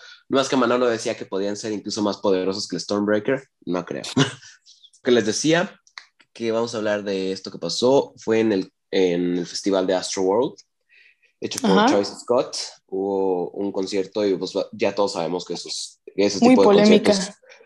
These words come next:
Speaker 1: siempre se salen de control y lamentablemente terminó en, en ocho, en ocho muertes y muchísimos heridos. Y mucha gente está criticando a Travis Scott porque paró, no paró el show.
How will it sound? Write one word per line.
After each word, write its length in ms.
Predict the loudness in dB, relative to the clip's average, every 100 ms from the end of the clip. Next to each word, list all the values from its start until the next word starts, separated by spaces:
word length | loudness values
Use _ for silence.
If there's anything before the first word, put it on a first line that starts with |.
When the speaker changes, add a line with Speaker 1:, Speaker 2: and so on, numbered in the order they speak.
| _
Speaker 1:
siempre 360 | 2 4 4 2
se 80 |
salen 240 | 2 4 4
de 80 | 2
control 580 | 2 2 2 2 0 -10 _ _ _ _ _ _
y 160 | -6 -2
lamentablemente 540 | -2 -2 -2 -2 -4
terminó 520 | -6 -6 -4 -4 -2
en, 440 | -4 -4 -6 -10 -14 _ -6
en 120 | -4
ocho, 260 | -2 -4 -10 -4
en 100 | -4
ocho 220 | -2 0
muertes 440 | 0 0 -2 -2
y 60 | -4
muchísimos 540 | -4 -4 -6 -6 -4
heridos. 500 | -4 -2 -2 -4 -10 _ _ _ _ _ _
Y 160 | -2 2
mucha 240 | 4 2
gente 200 | 0 0 0
está 120 | -2
criticando 380 | -2 -4 -2 -2
a 80 | -2
Travis 340 | -2 -2 -4
Scott 360 | -4 -2 -2 -2
porque 640 | -6 -4 -4 -2 -4 -6 -10 _ -20 -6
paró, 260 | -2 0 -2
no 280 | 0 0 2
paró 180 | 0 0
el 60 |
show. 320 | -2 -8 -12